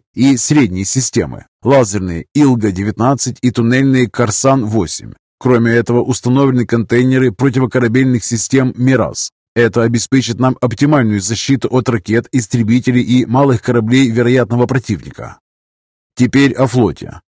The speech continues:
Кроме уже имеющихся у нас двух десантных крейсеров, полностью введен в строй легкий линкор "Витязь", начатые работы по восстановлению двух тяжелых крейсеров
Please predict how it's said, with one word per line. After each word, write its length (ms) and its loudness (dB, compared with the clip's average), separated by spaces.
Кроме 300 4
уже 320 2
имеющихся 680 0
у 80 2
нас 280 0
двух 360 2
десантных 600 0
крейсеров, 640 0
полностью 560 2
введен 340 2
в 100 -6
строй 340 2
легкий 500 2
линкор 440 0
"Витязь", 580 -4
начатые 460 0
работы 360 2
по 80 0
восстановлению 720 2
двух 320 0
тяжелых 460 0
крейсеров 640 -4